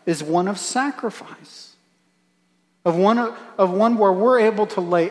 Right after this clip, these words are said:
everything down in order to seek her good. And I would propose that this version of leadership or headship,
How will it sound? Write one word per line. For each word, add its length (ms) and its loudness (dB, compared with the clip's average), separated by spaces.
everything 720 -2
down 420 -6
in 160 0
order 260 2
to 100 -2
seek 360 -8
her 140 -4
good. 420 -10
And 120 2
I 120 2
would 180 -2
propose 880 -2
that 220 0
this 280 2
version 640 0
of 160 -2
leadership 720 -2
or 160 -4
headship, 800 -8